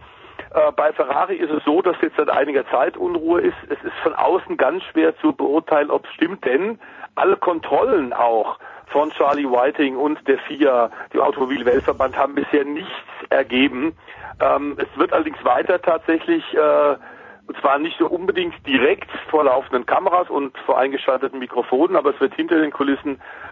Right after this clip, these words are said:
darüber gemunkelt, dass tatsächlich ein bisschen Extraleistung möglicherweise auf einer, äh, illegalen Art und Weise aus der Batterie rausgezogen wird.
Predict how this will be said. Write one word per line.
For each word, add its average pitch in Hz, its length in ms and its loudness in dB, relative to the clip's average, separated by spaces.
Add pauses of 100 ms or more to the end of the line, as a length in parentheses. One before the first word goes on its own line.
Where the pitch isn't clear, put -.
darüber 147 340 4
gemunkelt, 160 580 2 (420)
dass 131 160 0
tatsächlich 147 560 0
ein 147 120 -6
bisschen 143 300 -2
Extraleistung 147 1120 2
möglicherweise 139 840 2
auf - 180 -4
einer, 117 280 2 (440)
äh, 131 280 4
illegalen 190 720 2
Art - 260 -2
und 147 140 -2
Weise 147 400 0
aus 160 320 2
der 151 80 2
Batterie 147 480 0
rausgezogen 143 800 0
wird. 151 200 2